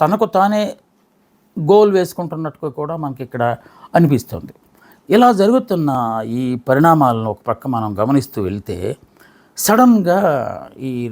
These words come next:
రాజకీయాల రాజీనామాల పరంపర మొదలైంది. మోపిదేవి వెంకటరమణ,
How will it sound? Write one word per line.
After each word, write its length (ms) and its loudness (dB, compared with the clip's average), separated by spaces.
రాజకీయాల 1200 -2
రాజీనామాల 720 2
పరంపర 460 -4
మొదలైంది. 560 -12
మోపిదేవి 800 2
వెంకటరమణ, 540 -6